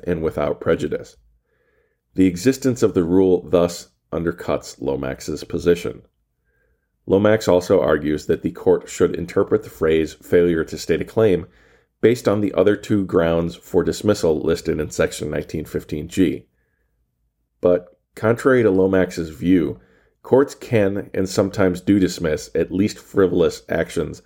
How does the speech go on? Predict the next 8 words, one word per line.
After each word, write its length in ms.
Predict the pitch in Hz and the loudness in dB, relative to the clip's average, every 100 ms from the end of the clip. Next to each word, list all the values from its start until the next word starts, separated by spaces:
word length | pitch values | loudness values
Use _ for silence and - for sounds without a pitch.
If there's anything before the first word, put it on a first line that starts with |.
| _ _ _ - | _ _ _ -2
without 440 | 90 85 78 73 | 0 2 0 0
prejudice. 580 | - 87 78 - - - _ _ _ _ _ _ _ _ _ _ _ _ _ | 2 2 0 -6 -10 -20 _ _ _ _ _ _ _ _ _ _ _ _ _
Still, 500 | - - 123 85 - | -6 2 4 2 0
more 180 | 95 101 | 0 0
fundamentally, 840 | - 120 127 110 98 - 82 78 | 2 0 2 2 0 0 -4 -4
interpreting 540 | 87 87 123 120 117 110 | -6 -4 -2 0 0 -2
the 80 | |
phrase 400 | 95 90 82 82 | -4 0 2 0